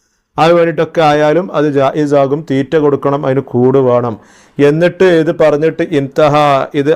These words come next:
അറ്റമായത് മുഗ്നി ഉണ്ടോ. അപ്പോൾ ഖത്തീബ് ഷെർബീനി മുഗ്നി മിത്താജിലും പറഞ്ഞിട്ടുണ്ട്, ഇതാണ് മുഗ്നി മിത്താജ്, ഇതിലും പറയുന്നുണ്ട്. അപ്പോൾ ഖത്തീബ് ഷെർബീനി മുഗ്നി മിത്താജിലും പറയുന്നു. മുഗ്നി എന്നാണ് അസക്കാബ് തങ്ങൾ തർഷീഹിൽ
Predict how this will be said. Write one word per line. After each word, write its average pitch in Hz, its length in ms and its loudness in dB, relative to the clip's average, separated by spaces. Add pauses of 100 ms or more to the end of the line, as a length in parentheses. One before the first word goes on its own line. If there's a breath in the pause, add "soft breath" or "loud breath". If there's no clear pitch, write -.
അറ്റമായത് 151 720 0 (140)
മുഗ്നി 131 460 0
ഉണ്ടോ. 120 180 -2 (160)
അപ്പോൾ 143 240 -2
ഖത്തീബ് 156 480 0
ഷെർബീനി 147 500 0
മുഗ്നി 131 360 0
മിത്താജിലും 147 520 -2
പറഞ്ഞിട്ടുണ്ട്, 127 460 -2 (540 soft breath)
ഇതാണ് 143 280 2
മുഗ്നി 131 300 0
മിത്താജ്, 127 440 -2 (480 soft breath)
ഇതിലും 165 260 2
പറയുന്നുണ്ട്. 139 500 0 (140)
അപ്പോൾ 151 200 -2
ഖത്തീബ് 160 420 -2
ഷെർബീനി 170 360 0
മുഗ്നി 143 260 0
മിത്താജിലും 151 420 0
പറയുന്നു. 127 260 -2
മുഗ്നി 139 260 0
എന്നാണ് 170 300 0 (480 loud breath)
അസക്കാബ് 160 480 0
തങ്ങൾ 156 140 -2 (100)
തർഷീഹിൽ 147 360 -2